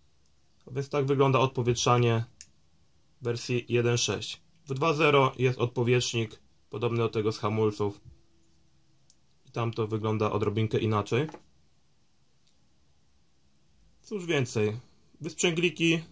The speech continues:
do każdej wersji silnikowej praktycznie inne. Czasami zdarzało się, że nawet w jednej wersji silnikowej było kilka rodzajów, a więc warto się upewnić,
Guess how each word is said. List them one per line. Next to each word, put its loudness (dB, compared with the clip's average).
do -2
każdej 4
wersji 0
silnikowej 4
praktycznie -2
inne. 4
Czasami 2
zdarzało 8
się, 2
że 4
nawet 4
w -2
jednej 4
wersji 0
silnikowej 2
było 6
kilka 2
rodzajów, 2
a 0
więc 2
warto 4
się 4
upewnić, 0